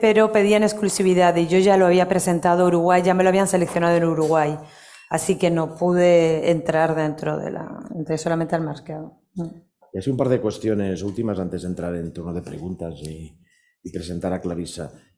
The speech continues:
Speaker 2: En
Speaker 1: Claro.
Speaker 2: esta historia, el guión también es tuyo, ¿no?
Speaker 1: Sí.
Speaker 2: O sea, y, y entonces,
Speaker 1: El guión.
Speaker 2: cuando has escrito el guión y ya tienes todo preparado, plan de rodaje, dices, "Bueno, esto me va a costar una pasta aquí rodar", porque es una producción ya que tiene
Speaker 1: Sí.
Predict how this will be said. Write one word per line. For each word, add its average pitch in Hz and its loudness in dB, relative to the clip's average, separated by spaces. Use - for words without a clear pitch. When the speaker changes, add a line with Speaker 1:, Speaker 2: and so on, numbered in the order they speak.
Speaker 2:
En 196 -4
Speaker 1:
Claro. 190 2
Speaker 2:
esta 180 4
historia, 143 2
el 107 -6
guión 117 0
también 107 -4
es - -12
tuyo, 101 -4
¿no? - -12
Speaker 1:
Sí. - -6
Speaker 2:
O - -16
sea, 67 -16
y, 95 -8
y 101 2
entonces, 127 2
Speaker 1:
El 170 -2
guión. 180 -6
Speaker 2:
cuando 113 2
has 117 0
escrito 120 0
el 113 2
guión 117 4
y 110 2
ya 104 0
tienes 110 -2
todo 113 -2
preparado, 104 -2
plan 101 -2
de 104 -2
rodaje, 127 -2
dices, 90 -8
"Bueno, 110 -2
esto 101 -6
me 123 0
va 101 -4
a - -10
costar 90 -10
una 78 -12
pasta 78 -10
aquí - -12
rodar", 87 -4
porque 92 -6
es 92 -8
una 98 -6
producción 101 -4
ya 101 -2
que 104 -4
tiene 107 -2
Speaker 1:
Sí. 160 -8